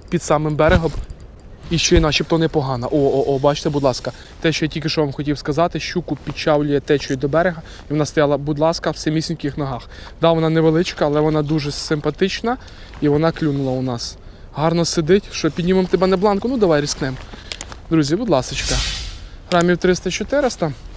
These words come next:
Дуже люблю, дуже обожнюю, коли мій досвід говорить про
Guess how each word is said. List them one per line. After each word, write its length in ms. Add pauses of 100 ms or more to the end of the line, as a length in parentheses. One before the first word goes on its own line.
(1160)
Дуже 420
люблю, 420 (960)
дуже 420
обожнюю, 500
коли 280
мій 140
досвід 400 (580)
говорить 500 (1160)
про 380